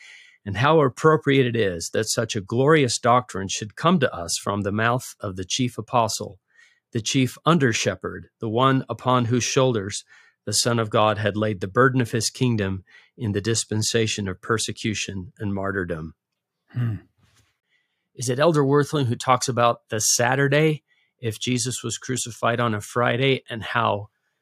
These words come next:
Speaker 2: Yeah.
Speaker 1: that Saturday must have been so difficult and confusing for the apostles?
Speaker 2: Sunday will come.
Speaker 1: Of what just happened, and this doesn't make any sense.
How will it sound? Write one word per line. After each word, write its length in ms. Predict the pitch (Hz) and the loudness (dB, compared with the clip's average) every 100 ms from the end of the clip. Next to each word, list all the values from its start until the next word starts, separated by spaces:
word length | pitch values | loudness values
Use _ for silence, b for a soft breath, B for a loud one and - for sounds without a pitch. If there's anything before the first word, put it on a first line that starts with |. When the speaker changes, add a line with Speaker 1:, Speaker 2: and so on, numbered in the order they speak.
| _ | _
Speaker 2:
Yeah. 120 | 120 | -4
Speaker 1:
that 280 | 120 117 - | -2 -2 -2
Saturday 600 | - - 135 131 135 131 | -2 2 2 4 4 4
must 280 | 120 120 - | 2 0 -4
have 120 | 107 | -4
been 180 | 113 110 | -2 -2
so 320 | - 131 127 | -2 0 0
difficult 640 | 113 123 - 120 120 113 | 0 -2 -2 -4 -4 -4
and 160 | 113 107 | -4 -6
confusing 720 | - 113 - 127 120 113 110 | -6 -8 -4 -2 -2 -2 -4
for 220 | - 110 | -6 -8
the 100 | 101 | -6
apostles? 800 | 104 - 123 120 - 117 107 - - _ _ _ - | -8 -4 -2 -2 -2 -6 -6 -10 -14 _ _ _ -16
Speaker 2:
Sunday 460 | - 127 135 131 | -4 4 6 6
will 220 | 123 117 110 | 6 4 2
come. 400 | 123 113 85 - _ _ _ | 2 0 -2 -12 _ _ _
Speaker 1:
Of 340 | 139 123 101 | -8 -8 -8
what 480 | 120 113 120 151 165 | -12 -12 -2 0 0
just 300 | - 131 - | 0 0 0
happened, 640 | - 156 165 - 120 110 101 | 0 0 0 0 0 0 0
and 220 | 113 110 | -2 -2
this 240 | 143 131 | -2 -2
doesn't 420 | - 147 123 135 | 2 4 4 0
make 300 | 127 131 120 | 0 -2 -2
any 180 | 123 117 | -2 0
sense. 600 | 110 - 147 139 127 - | 0 2 2 2 2 -2